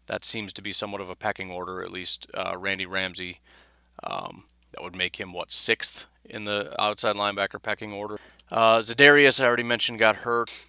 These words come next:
Uh, really good note from Rashawn. It says, "Gary knifes through for a tackle for loss on Jamal. Great play from Gary." I think that's the second time that that's happened. He's had two really good plays against the run.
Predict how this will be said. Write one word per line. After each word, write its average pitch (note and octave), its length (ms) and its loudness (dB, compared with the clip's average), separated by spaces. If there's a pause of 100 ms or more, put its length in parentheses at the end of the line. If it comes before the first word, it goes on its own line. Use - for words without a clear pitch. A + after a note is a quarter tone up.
(160)
Uh, G#2 260 2
really B2+ 200 -2
good A#2 120 0
note A#2 200 2
from A2 200 -10
Rashawn. B2 380 2
It A2+ 80 -4
says, G2+ 220 -2
"Gary A#2 340 2
knifes A2+ 340 2
through A#2 220 -10
for A2 140 -10
a - 40 -8
tackle A2+ 280 0
for - 180 -12
loss G#2 320 -2
on G2+ 160 -8
Jamal. G#2 340 -2
Great G#2 280 -8
play G2+ 180 -8
from F#2+ 160 -18
Gary." G#2+ 300 2
I - 20 -2
think C#3+ 160 -10
that's E3 160 -6
the G2+ 80 -4
second A2 380 -4
time G2+ 240 -6
that F#2 120 -16
that's - 220 -8
happened. F#2+ 380 -6
He's G2 120 -14
had F#2+ 220 -10
two G#2 240 -14
really G2 220 -10
good F#2+ 180 -12
plays G2 240 -8
against F#2 240 -12
the F#2+ 80 -12
run. F#2+ 220 -6